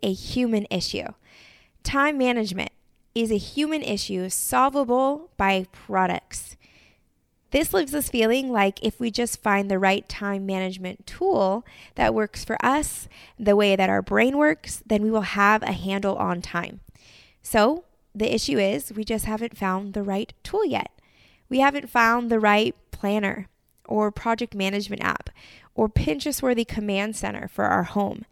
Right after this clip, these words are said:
I'm reminded today that ultimately time management is not an issue that any human tool can solve. Time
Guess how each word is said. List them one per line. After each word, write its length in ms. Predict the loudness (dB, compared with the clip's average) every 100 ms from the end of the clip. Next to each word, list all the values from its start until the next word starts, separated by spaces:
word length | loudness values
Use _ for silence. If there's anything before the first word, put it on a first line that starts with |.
| _ _ _ _ _ _ _ _ _ _
I'm 180 | 2 4
reminded 440 | 2 2 2 0
today 520 | -2 0 2 2 -2 -8 _
that 280 | -2 0 0 -2
ultimately 760 | -4 -4 -8 -6 -6 -6 -8 -14 _
time 400 | -4 0 0 0
management 560 | 0 -2 -4 -6 -6 -6
is 160 | -6
not 240 | -4 -2 -4
an 100 | -4
issue 600 | -4 -4 -2 0 0 -2 -6 -20 -10
that 140 | -8 -4
any 340 | -4 -2 -4 -6
human 500 | -8 -4 -2 -2 -2
tool 380 | -4 -2 -2
can 180 | -2 -6
solve. 440 | -4 -2 -2 -4 -12 _ -20 -20 _ _ _ _ _ _
Time 600 | -2 2 2 2 0 -2